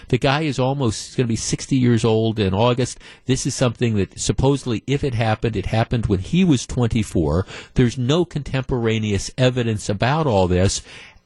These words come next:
The mere allegation alone is enough to destroy your career. That's, that is the scary thing. Because, uh, again, especially with these people who have high public profile, you, you are, you are vulnerable.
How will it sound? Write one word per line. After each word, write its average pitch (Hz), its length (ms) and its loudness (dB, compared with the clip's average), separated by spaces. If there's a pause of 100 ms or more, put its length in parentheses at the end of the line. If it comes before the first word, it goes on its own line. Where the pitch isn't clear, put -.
(140)
The 117 220 2
mere 165 420 2
allegation 135 840 -2
alone 110 520 2
is 110 200 -4
enough 104 320 2
to 117 140 2
destroy 120 880 0
your 117 180 2
career. 143 600 0 (360)
That's, 151 480 -2 (160)
that 143 360 0
is 170 160 -2
the 127 100 -4
scary 117 480 0
thing. - 380 0 (520)
Because, 120 640 0
uh, 87 100 -6 (100)
again, 127 720 0 (400)
especially 156 540 -2
with 120 180 -2
these 113 140 -4
people 123 340 2
who 113 100 4
have 98 140 0
high 110 180 0
public 110 420 -2
profile, 113 640 0
you, 113 220 -2
you 123 240 4
are, 139 240 2
you 127 160 0
are 147 140 2
vulnerable. 156 520 0